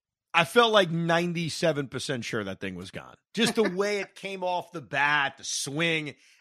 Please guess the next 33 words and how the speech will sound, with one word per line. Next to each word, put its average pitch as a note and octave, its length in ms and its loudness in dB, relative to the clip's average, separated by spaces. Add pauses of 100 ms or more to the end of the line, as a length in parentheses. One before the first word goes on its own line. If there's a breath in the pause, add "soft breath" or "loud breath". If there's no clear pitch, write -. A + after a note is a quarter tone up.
and G3 160 -2
then G#3 120 2
Alonso, F#3 800 4
and G3+ 160 -2
we C4+ 140 2
all G3 180 6
love D3+ 300 0
Pete. A#2 260 -6
Pete A3+ 220 0
is D#3+ 120 -4
the D3+ 60 -8
biggest C#3 420 -6
doofus D3 380 -4
in G2+ 60 -10
the F#2 80 -8
world. D#2+ 300 -12
I C3+ 80 2
mean, E3+ 140 4
you F#3 60 2
gotta G3 200 4
love D#3+ 240 2
our C3 120 4
big, G#2+ 280 -2 (160)
our F#3+ 180 4
big E3 380 -4
doofus, B2+ 420 -6
Pete A#2+ 140 -8
Alonso. G2+ 560 -10 (400 soft breath)
He's B3+ 400 -4 (240)
twirling G#3+ 400 0
around G3+ 320 0
the G3 80 -4
bases. E3+ 680 -2